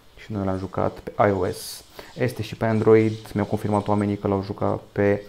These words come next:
Galaxy S opt, Galaxy S șapte, Galaxy A cinci două mii șaptesprezece, Galaxy A opt două mii optsprezece și chiar și pe Galaxy S cinci, deși îmi sună a fake news, o să văd și eu pe Galaxy S cinci meu dacă merge. Uh, pe Galaxy J-uri, nu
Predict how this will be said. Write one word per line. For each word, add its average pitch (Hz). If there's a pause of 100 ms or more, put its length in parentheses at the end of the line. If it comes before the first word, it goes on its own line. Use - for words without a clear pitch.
(240)
Galaxy 147
S 147
opt, 147
Galaxy 127
S 127
șapte, 113 (500)
Galaxy 98
A 98
cinci -
două 101
mii 95
șaptesprezece, 131
Galaxy 98
A 95
opt 127
două 131
mii 135
optsprezece 131 (280)
și -
chiar 123
și -
pe -
Galaxy 135
S 147
cinci, 170
deși 107
îmi 123
sună 117
a 110
fake 123
news, 123
o 101
să -
văd 107
și -
eu 101
pe 98
Galaxy 95
S -
cinci -
meu 98
dacă 92
merge. 104 (540)
Uh, 107
pe -
Galaxy 156
J-uri, 135
nu 101